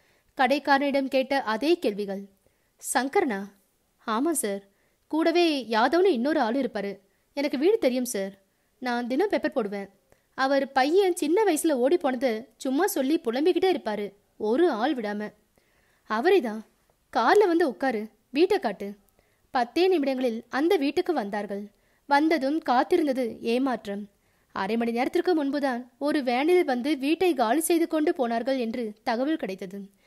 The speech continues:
காலி செய்யப்பட்ட வீட்டை திறந்து பார்க்க மற்றும் ஒரு ஏமாற்றம்.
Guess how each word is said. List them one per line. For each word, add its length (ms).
காலி 280
செய்யப்பட்ட 500
வீட்டை 360
திறந்து 340
பார்க்க 460
மற்றும் 340
ஒரு 180
ஏமாற்றம். 580